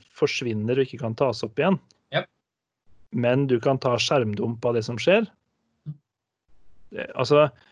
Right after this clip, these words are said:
Speaker 1: ehm, jeg, jeg lurer på om når de utviklet det, om de i det hele tatt vurderte potensielle moralske og etiske utfordringer ved det der.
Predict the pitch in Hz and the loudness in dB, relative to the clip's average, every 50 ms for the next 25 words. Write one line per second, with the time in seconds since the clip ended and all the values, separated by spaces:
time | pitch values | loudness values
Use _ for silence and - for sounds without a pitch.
0 | _ _ _ _ _ _ _ _ _ _ _ _ _ _ _ _ - 135 139 139 | _ _ _ _ _ _ _ _ _ _ _ _ _ _ _ _ 0 2 4 6
1 | 147 147 147 151 143 - - _ _ _ _ _ _ _ _ _ _ _ - - | 4 4 2 -2 -6 -8 -12 _ _ _ _ _ _ _ _ _ _ _ 0 0
2 | 147 - - 151 156 175 180 190 175 147 117 113 117 - 147 151 175 - 156 151 | 0 4 4 4 4 4 2 0 0 0 -4 -4 -4 0 0 2 2 2 -2 -4
3 | 151 151 147 135 123 127 139 143 - - 127 117 113 - 127 110 - - 113 123 | -4 -2 -4 -2 -2 -2 -4 -6 -6 -8 -10 -10 -10 -10 -12 -10 -8 -8 -6 -4
4 | 147 - - 131 120 117 113 110 113 123 143 131 120 131 120 117 165 143 113 110 | -6 -6 -6 -8 -8 -6 -6 -6 -6 -6 -6 -6 -6 -8 -6 -2 -2 -2 -2 0
5 | - 123 117 113 - 127 131 135 135 127 117 123 120 113 110 104 - - - 170 | -2 -4 -4 -4 -4 0 0 0 0 0 0 2 4 4 4 2 -2 -2 0 0
6 | 160 - - - 139 - - 127 120 - - 143 135 123 110 107 110 110 117 123 | 0 0 -2 -4 0 2 0 0 0 -2 2 2 2 2 2 0 -4 -2 0 0
7 | 139 135 - - _ _ _ _ _ - 139 139 135 127 110 107 104 - - 139 | 0 0 -2 -8 _ _ _ _ _ 2 4 4 4 6 4 2 -2 0 2 4
8 | 131 123 107 - - 117 110 - 135 123 113 - - 117 110 104 107 113 131 135 | 4 4 2 0 -6 -8 -6 -2 -4 -4 -4 -4 -2 -2 -2 -2 -2 -4 -4 -4
9 | 131 127 127 135 139 175 196 - | -2 -2 -2 -2 2 0 0 0